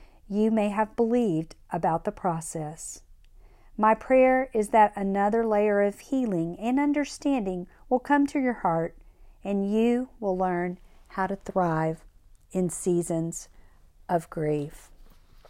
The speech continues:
Um, so that's just a little bit about the book. I wanna just go over with you some of the topics that are in the book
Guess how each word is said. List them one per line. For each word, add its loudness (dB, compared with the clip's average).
Um, 4
so 6
that's 4
just 4
a 0
little 2
bit 8
about 8
the 0
book. 4
I 10
wanna 6
just -2
go 6
over 6
with 0
you 0
some 4
of 4
the 4
topics -2
that 2
are 2
in 0
the -2
book 0